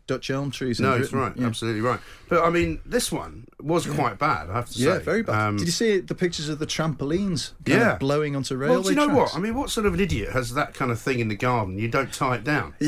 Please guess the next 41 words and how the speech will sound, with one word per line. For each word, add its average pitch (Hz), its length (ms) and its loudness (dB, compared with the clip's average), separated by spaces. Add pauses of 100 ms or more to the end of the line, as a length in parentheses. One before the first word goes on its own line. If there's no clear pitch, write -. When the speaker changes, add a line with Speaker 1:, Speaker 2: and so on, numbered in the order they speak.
Speaker 1:
exactly. 170 220 -4
Speaker 2:
What, 170 60 2
do 165 40 -2
you 156 60 -2
think 175 180 0
it's 147 80 -4
gonna 165 160 2
be 165 100 2
all 170 80 4
right? 190 280 2
Speaker 1:
Well, 147 280 2
I 139 120 0
have 165 140 2
to 147 80 -6
say, 123 260 2
I 117 100 0
did, 131 280 -4
uh, 120 240 2 (360)
I 117 40 0
did 143 180 -2
have 131 140 -2
to 131 80 -6
phone 127 320 2
my 117 160 2
gardener 127 420 2
to 120 140 -4
say, 110 240 0
"Can 120 160 -2
you 131 100 2
put 127 240 -2
a - 20 -4
couple 135 280 -2
of - 40 0
sandbags 190 520 2
on 247 160 2
that 165 180 2
trampoline 170 560 0
in 170 100 -2
our 165 120 2
garden, 185 420 0
please?" 143 300 -2